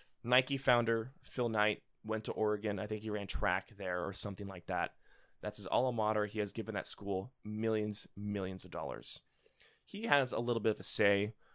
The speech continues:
with what Oregon is going to do just because of how powerful he is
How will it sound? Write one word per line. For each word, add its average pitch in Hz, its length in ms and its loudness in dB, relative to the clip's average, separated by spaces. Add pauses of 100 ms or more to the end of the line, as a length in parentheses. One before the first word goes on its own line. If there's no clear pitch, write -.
(120)
with - 160 -6
what 104 180 0
Oregon 98 260 -4
is 95 120 -8
going 101 180 0
to 98 60 -2
do 104 320 4
just - 160 -10
because 92 420 -2
of 90 280 -6
how 98 220 0
powerful 104 560 4
he 110 300 0
is 107 460 4